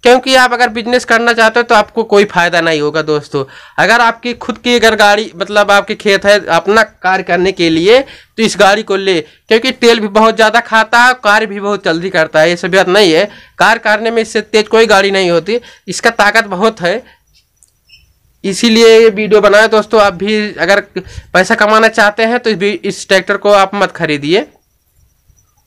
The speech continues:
और यही वीडियो समाप्त करते हैं। वीडियो कैसा लगा कमेंट में जरूर बताएं। अगर चैनल पर नया है तो चैनल को सब्सक्राइब कर ले,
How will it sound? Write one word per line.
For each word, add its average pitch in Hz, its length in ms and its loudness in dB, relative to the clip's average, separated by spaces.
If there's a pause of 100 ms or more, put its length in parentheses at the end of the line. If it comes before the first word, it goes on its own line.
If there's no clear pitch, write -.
(280)
और 175 80 2
यही 208 140 4
वीडियो 214 320 2
समाप्त 208 360 0
करते 220 300 0
हैं। 220 100 2
वीडियो 202 240 0
कैसा 196 220 0
लगा 208 200 0
कमेंट 202 320 -2
में 202 160 -2
जरूर 185 200 -2
बताएं। 214 340 2
अगर 214 120 0
चैनल 196 220 2
पर 190 140 0
नया 196 140 4
है 233 60 0
तो - 80 -20
चैनल 190 180 0
को 202 140 -4
सब्सक्राइब 175 420 -2
कर 143 120 -6
ले, 139 160 -8